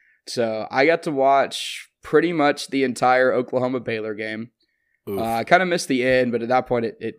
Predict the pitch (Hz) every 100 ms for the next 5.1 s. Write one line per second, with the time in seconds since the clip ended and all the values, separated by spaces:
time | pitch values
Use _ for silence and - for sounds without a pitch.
0 | - 110 107 - 110 110 104 104 95 90
1 | _ - 107 90 85 - _ _ _ _
2 | _ 107 104 120 113 101 - 113 110 101
3 | 90 98 85 82 - _ _ _ 160 147
4 | 127 120 120 113 117 117 - 123 127 120